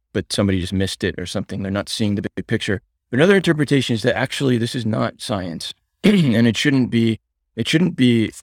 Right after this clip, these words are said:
um, caged inside of that, only that way of thinking.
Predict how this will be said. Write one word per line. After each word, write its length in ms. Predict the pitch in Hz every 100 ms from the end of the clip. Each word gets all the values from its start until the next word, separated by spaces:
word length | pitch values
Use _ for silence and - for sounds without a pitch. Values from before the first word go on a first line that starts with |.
| -
um, 400 | 110 107 104 101 -
caged 460 | - 139 113 98
inside 400 | 101 101 113 98
of 140 | 98 95
that, 260 | 101 98 -
only 280 | 120 131 120
that 200 | 110 104
way 160 | 107 95
of 100 | 85
thinking. 420 | 117 117 90 85